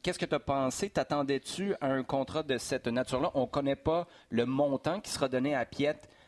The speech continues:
euh, à chaque année. Ça, ce sera dévoilé, euh, quelque part au mois d'avril l'année prochaine, à moins qu'on, euh, qu'on change notre façon de faire du côté de l'association des joueurs.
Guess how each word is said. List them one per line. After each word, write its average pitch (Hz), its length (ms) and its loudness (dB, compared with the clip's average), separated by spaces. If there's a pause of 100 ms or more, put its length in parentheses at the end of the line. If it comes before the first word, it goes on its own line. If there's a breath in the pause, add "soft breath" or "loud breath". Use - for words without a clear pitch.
(160 soft breath)
euh, 117 280 0
à 123 100 2
chaque 135 240 0
année. 127 340 0 (100)
Ça, 127 160 0
ce 123 120 -2
sera 120 160 -2
dévoilé, 120 580 0
euh, 104 120 -2
quelque 110 200 -8
part 120 220 0
au 110 40 -2
mois 113 160 0
d'avril 110 440 -2
l'année 117 180 0
prochaine, 143 440 -2
à 131 60 0
moins 123 200 0
qu'on, 113 320 2
euh, 107 120 0
qu'on 120 180 0
change 131 240 -2
notre 113 160 -2
façon 120 240 0
de 107 60 -6
faire 135 180 0
du 117 80 -12
côté 120 320 -2
de 120 120 0
l'association 113 680 -2
des 120 160 0
joueurs. 135 320 0